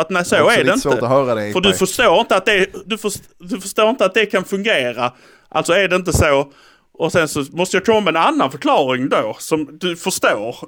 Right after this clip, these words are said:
Speaker 1: Men jag, jag vet inte, jag kan inte komma med någon annan förklaring, men den förklaringen att alla har gjort detta, när alla har gjort det så tillhör man liksom en tillhörighet. Så här är vi. Och där är vi i det här laget.
Speaker 2: Ja.
Speaker 1: Och då kan man be-, då kan man välja.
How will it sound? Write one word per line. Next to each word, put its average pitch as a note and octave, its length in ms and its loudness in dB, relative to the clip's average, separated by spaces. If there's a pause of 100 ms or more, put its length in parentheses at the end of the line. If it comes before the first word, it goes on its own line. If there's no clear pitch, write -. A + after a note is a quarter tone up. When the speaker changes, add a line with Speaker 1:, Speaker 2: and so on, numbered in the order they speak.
Speaker 1:
Men E3+ 240 -2
jag, F3+ 280 -2
jag F#3+ 100 -2
vet G3 200 -4
inte, G3+ 200 -6
jag F#3 200 -2
kan G3 100 0
inte G#3+ 120 -8
komma A3+ 160 4
med G3+ 140 4
någon B2+ 120 2
annan B2 180 2
förklaring, B2+ 340 0
men D3+ 340 0
den E3+ 140 0
förklaringen D3 500 0
att D3+ 200 -2 (540)
alla G3 240 2
har F#3 120 4
gjort F#3+ 260 -4
detta, F3 320 2
när D3+ 140 -2
alla F3 260 0
har D#3+ 100 2
gjort F#3+ 320 -4
det D3+ 160 2 (360)
så C#3+ 140 -8
tillhör F3+ 500 0
man C3 200 0
liksom C#3 280 -2
en C#3 120 -6
tillhörighet. A#2+ 1000 -4 (340)
Så - 180 -4
här C#3+ 220 2
är C#3 180 2
vi. E2+ 160 -16 (520)
Och C3+ 120 -8
där D3+ 220 2
är C#3 120 2
vi A#2+ 80 -2
i A#2 40 -2
det B2 80 0
här C3+ 120 2
laget. A2 340 0
Speaker 2:
Ja. C#3+ 200 -8 (220)
Speaker 1:
Och E3+ 80 -2
då F#3+ 100 2
kan G#3 160 0
man G3+ 140 -2
be-, G#3 160 0
då F#3+ 200 0
kan G#3 120 0
man G#3+ 120 0
välja. G3+ 380 2